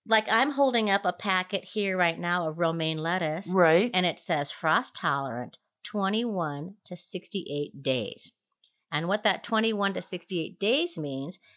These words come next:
Speaker 1: is how many days until, uh, the first, until it, until it reaches maturity.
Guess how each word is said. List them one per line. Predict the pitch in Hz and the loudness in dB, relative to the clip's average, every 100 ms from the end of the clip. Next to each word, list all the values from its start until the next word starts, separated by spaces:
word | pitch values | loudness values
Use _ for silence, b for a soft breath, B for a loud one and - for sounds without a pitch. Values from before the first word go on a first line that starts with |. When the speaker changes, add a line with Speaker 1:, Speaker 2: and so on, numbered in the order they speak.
| b | b
Speaker 1:
is | 180 170 160 - | -2 -2 -6 -4
how | 170 180 | 2 2
many | 214 233 240 208 180 185 | 2 -2 -4 -8 -16 -6
days | 190 196 180 156 139 156 - | 2 6 6 4 2 -2 -4
until, | 170 165 - 170 139 135 170 _ _ _ _ _ - | -6 -4 -4 0 2 0 -4 _ _ _ _ _ -2
uh, | 120 | 0
the | 147 139 | -2 -6
first, | - 185 175 175 - - _ _ _ | 0 2 2 0 -10 -14 _ _ _
until | 185 180 185 | -2 2 4
it, | 165 151 | 4 0
until | 175 - 190 | -4 2 4
it | |
reaches | 170 208 190 | 4 2 0
maturity. | 151 - - 175 160 120 | -4 -4 0 0 0 -4